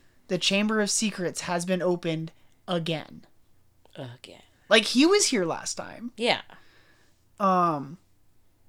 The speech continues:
Speaker 1: but Hagrid got expelled, and he wasn't the headmaster, so he couldn't, like,
Speaker 2: Really, like, look into it.
Speaker 1: I guess? Or pursue that lead. Could you imagine, like, being Dumbledore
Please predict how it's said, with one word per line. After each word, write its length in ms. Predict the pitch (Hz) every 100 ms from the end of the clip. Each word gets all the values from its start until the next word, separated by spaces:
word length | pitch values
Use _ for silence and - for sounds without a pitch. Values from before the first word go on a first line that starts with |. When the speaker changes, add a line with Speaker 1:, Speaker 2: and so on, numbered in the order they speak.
| _ _ _ _ _ _ _ _ _ _ _ _ _ _ _ _ _
Speaker 1:
but 120 | - -
Hagrid 500 | - 226 262 285 254
got 220 | 269 254
expelled, 840 | - - - 247 254 247 240 220
and 80 | 196
he 200 | - 247
wasn't 260 | 247 247
the 60 | 240
headmaster, 600 | - 185 208 208 202 220
so 160 | - 185
he 160 | -
couldn't, 420 | - 220 214 -
like, 360 | 170 160 - - - - _ _ _ _ _
Speaker 2:
Really, 380 | 170 170 160 160
like, 240 | - 143 - 165
look 260 | 156 147
into 280 | 143 143 143
it. 180 | 143 - - -
Speaker 1:
I 60 |
guess? 800 | 180 160 220 370 392 - - - - _ _ - _ _ _ _ _ -
Or 120 | 196
pursue 560 | 190 208 - - 214 220
that 260 | 220 196
lead. 320 | 190 202 214 - - -
Could 220 | - 240
you 120 | 403 415
imagine, 600 | 196 190 208 240 240 226
like, 380 | 214 202 185 190
being 280 | 190 196 190
Dumbledore 640 | 190 190 196 196 196 190